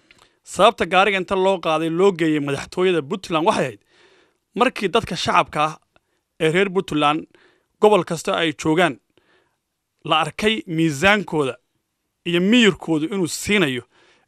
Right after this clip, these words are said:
inay doorashadan si xora loo galo, guushuna ay markaa ka wareegi doonto dowladda hadda jirta. Dowladdu markaa waxay raadisay inay hab qabaa'il hoosta ugu soo dejiso, oo ay markaa aragto inay qabiilada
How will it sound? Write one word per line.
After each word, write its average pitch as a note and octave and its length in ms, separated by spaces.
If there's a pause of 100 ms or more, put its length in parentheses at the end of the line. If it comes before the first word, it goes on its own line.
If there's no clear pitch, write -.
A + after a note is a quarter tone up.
(120)
inay G3+ 200 (100)
doorashadan E3+ 500
si - 220
xora E3 240
loo D#3 280
galo, G3+ 260 (540)
guushuna G3 440
ay E3+ 140
markaa F3+ 360
ka - 180
wareegi F#3+ 340
doonto C3+ 320 (640)
dowladda F3 320
hadda F#3+ 280
jirta. C3 300 (600)
Dowladdu F3+ 300
markaa F#3 280
waxay F#3 300
raadisay G3 500 (600)
inay G3+ 200
hab F3+ 220 (140)
qabaa'il E3 420
hoosta - 300
ugu F#3 200
soo D#3+ 160
dejiso, C3 380 (920)
oo F3 80
ay F3 100
markaa G3+ 400
aragto A3+ 380 (420)
inay G3 200
qabiilada E3+ 520